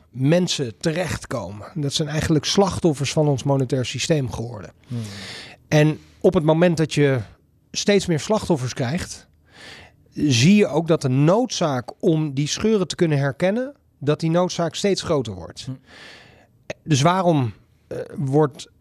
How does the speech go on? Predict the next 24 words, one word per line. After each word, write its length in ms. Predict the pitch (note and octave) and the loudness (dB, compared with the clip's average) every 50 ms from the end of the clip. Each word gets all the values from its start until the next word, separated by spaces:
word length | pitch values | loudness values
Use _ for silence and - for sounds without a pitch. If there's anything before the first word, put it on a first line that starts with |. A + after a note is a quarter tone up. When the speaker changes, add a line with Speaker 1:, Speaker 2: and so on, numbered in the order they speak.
| _ - | _ -2
Speaker 1:
ons 200 | - E3 A#2+ C#3+ | -2 0 2 2
monetair 460 | D#3+ D#3 D3 C#3 - D#3+ C#3+ C3 A#2 | 2 2 2 2 2 2 0 0 0
systeem, 540 | - C#3+ C3+ - - F#3+ F3 C#3+ A2+ A2+ A#2+ | -4 -4 -4 0 2 2 2 2 0 -2 -2
waarom 220 | C#3 D3 C#3+ C#3+ | -2 -2 0 -2
is 120 | C#3 - | -2 -2
onze 240 | D#3+ E3 C#3+ - B2 | -2 -4 -4 -4 -2
fin-, 320 | - E3+ E3+ D#3+ D3+ - - | 0 2 2 2 0 -6 -4
financiële 480 | - D#3+ D3 C3+ - F3 D#3+ D3+ D3 | -2 -2 0 2 2 2 4 2 2
educatie 720 | C#3 C#3+ C3+ C3 - F#3 F3+ E3 D3+ - - B2+ A#2 A#2 | 2 0 -2 0 2 2 0 2 -2 -2 -4 -4 -4 -4
zo 140 | - - B2+ | -4 -6 -4
slecht? 500 | - - - D#3 E3+ F#3 - - - - | -4 -2 -2 -2 -2 -2 -4 -6 -10 -6
Nou, 200 | D3 C#3+ B2+ - - - | -4 -4 -4 -4 -6 0
één, 320 | F3 D3+ B2+ G#2+ F#2+ - - _ - | 2 2 2 2 0 -6 -10 _ -6
omdat 240 | - D#3 C#3+ C#3 B2+ | -2 2 2 2 2
die 80 | B2+ | 0
financiële 440 | - D3 D3 C3 - D#3 C#3+ C3 C3 | -6 -4 -2 -2 0 0 0 0 -2
educatie 680 | B2+ B2+ B2+ - - D3 C3+ B2 - - A2+ G#2+ - - _ _ _ _ | -4 -6 -4 0 0 0 0 0 -2 -4 -4 -4 -6 -8 _ _ _ _
heel 260 | - - D3 E3+ D#3+ | -2 4 4 4 6
lang 180 | D3+ C#3+ C3+ C3+ | 4 2 0 0
niet 200 | C#3+ C#3 A#2 C3 | 0 -2 -2 0
no-, 280 | C3+ C#3+ D#3+ F#3 E3+ - - - | 2 2 2 2 0 -4 -14 -6
nodig 340 | - C#3+ D#3+ G3 G#3 - - | 0 2 2 2 2 0 -4
is 120 | G3 - | -4 -4
geweest. 480 | - - E3 F3+ G#3 A3+ - - - | -4 -4 -4 -4 -4 -4 -10 -12 -16